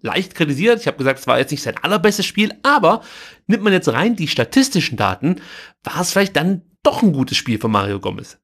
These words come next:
Zwar hat er insgesamt nur neunzehn Ballkontakte gehabt, hat aber immerhin ein Tor erzielt und hundert Prozent seiner Luftzweikämpfe gewonnen, immer ganz wichtig, konnte da dann halt eben als Wandspieler fungieren, ablegen, konnte natürlich dann auch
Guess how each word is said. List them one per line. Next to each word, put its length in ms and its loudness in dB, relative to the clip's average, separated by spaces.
Zwar 320 2
hat 160 0
er 80 0
insgesamt 400 -2
nur 80 0
neunzehn 420 0
Ballkontakte 560 0
gehabt, 400 0
hat 140 2
aber 440 2
immerhin 520 2
ein 180 0
Tor 180 0
erzielt 380 -2
und 400 4
hundert 240 2
Prozent 560 -4
seiner 280 2
Luftzweikämpfe 760 0
gewonnen, 400 -2
immer 200 0
ganz 220 0
wichtig, 380 -2
konnte 240 2
da 140 4
dann 180 4
halt 340 0
eben 280 -2
als 200 0
Wandspieler 440 0
fungieren, 420 0
ablegen, 640 0
konnte 180 0
natürlich 300 2
dann 100 -2
auch 240 2